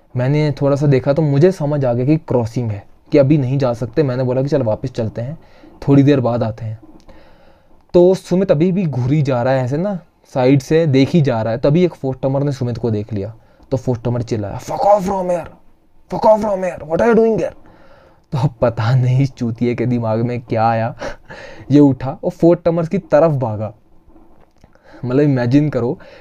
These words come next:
कोई चिल्ला रहा है, "Fuck off from here," और एक बंदा उसी की तरफ जा रहा है। वहाँ पहुँचा और बोलता है, "सर, actually ना मुझे सुनाई नहीं दिया आपने क्या बोला।" "सर, आप क्या बोल रहे हो?"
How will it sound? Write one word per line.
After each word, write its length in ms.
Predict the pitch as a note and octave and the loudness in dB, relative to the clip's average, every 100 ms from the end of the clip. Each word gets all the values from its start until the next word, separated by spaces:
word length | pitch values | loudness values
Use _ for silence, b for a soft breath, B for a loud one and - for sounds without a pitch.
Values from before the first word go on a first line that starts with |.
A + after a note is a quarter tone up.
| - | -2
कोई 140 | C#3 | 0
चिल्ला 500 | C#3 C#3+ B2+ A#2 A#2 | 2 4 4 2 0
रहा 120 | C3+ D3 | 0 0
है, 60 | |
"Fuck 200 | - B2 | -2 2
off 100 | C3+ C3 | 2 2
from 160 | C3+ B2+ | 0 0
here," 200 | B2 D3 | -4 -4
और 180 | C3+ D3 | -2 0
एक 120 | C3 | 0
बंदा 200 | B2+ C3+ | 0 2
उसी 260 | D#3 C3+ D#3+ | 2 2 0
की 80 | |
तरफ 220 | E3 C#3+ C3+ | 2 2 2
जा 200 | B2 G#2 | 0 -6
रहा 140 | - | -10
है। 80 | A2 - _ _ _ B B B B2 | -18 -20 _ _ _ B B B -2
वहाँ 260 | B2 C#3+ | 2 2
पहुँचा 460 | D3 B2 A#2+ C#3 E3 B B - | 4 2 4 0 -2 B B 2
और 160 | C#3+ | 2
बोलता 340 | B2+ B2 A#2 C#3 | 4 -2 -2 -4
है, 100 | D#3+ b b b b | -4 b b b b
"सर, 220 | F3 D3+ | 0 2
actually 220 | A#2 D3+ | 2 0
ना 60 | F3 | 2
मुझे 180 | E3 D#3 | 0 -2
सुनाई 320 | - A2+ B2+ | -4 -2 0
नहीं 140 | D#3 | 0
दिया 220 | B2+ B2 | 0 0
आपने 200 | A#2+ B2 | -2 -2
क्या 180 | A#2 A2 | -2 -2
बोला।" 200 | G#2+ A#2 | -2 -4
"सर, 140 | A#2+ - | -2 -2
आप 120 | F#2+ | 0
क्या 160 | C3 C3 | 0 2
बोल 220 | D3+ D3 | 4 4
रहे 140 | D3+ | 2
हो?" 140 | F3+ | -4